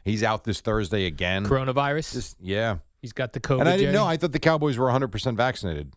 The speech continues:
Speaker 1: Turns out they're not,
Speaker 2: Oh,
Speaker 1: 'cause
Speaker 2: he's not a
Speaker 1: he is
Speaker 2: vaccinated
Speaker 1: not.
Speaker 2: fella?
Speaker 1: No, which is why he's absolutely out for Thursday.
Speaker 2: Oh.
Speaker 1: So, I don't know. It's just, it was a boring game. Defensive, you like defense, it was good.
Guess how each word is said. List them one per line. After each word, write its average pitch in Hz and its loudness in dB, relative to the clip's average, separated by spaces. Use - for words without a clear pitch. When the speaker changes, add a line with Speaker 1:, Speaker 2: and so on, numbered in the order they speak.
Speaker 1:
Turns 78 -4
out 90 0
they're 113 -2
not, 131 0
Speaker 2:
Oh, 120 4
Speaker 1:
'cause 113 2
Speaker 2:
he's 120 -4
not 120 2
a - -2
Speaker 1:
he 113 0
is 110 -2
Speaker 2:
vaccinated 123 4
Speaker 1:
not. 98 2
Speaker 2:
fella? 135 -2
Speaker 1:
No, 90 -2
which 87 -6
is 87 -4
why 87 2
he's 87 -4
absolutely 90 -2
out 80 -4
for 85 -10
Thursday. 80 -6
Speaker 2:
Oh. 113 -6
Speaker 1:
So, 92 -4
I 170 0
don't 202 0
know. 127 2
It's 127 -2
just, 139 -8
it 165 0
was 233 -2
a 233 4
boring 151 2
game. 107 0
Defensive, 185 2
you 156 2
like 180 0
defense, 143 2
it 101 -2
was 87 -2
good. 78 -2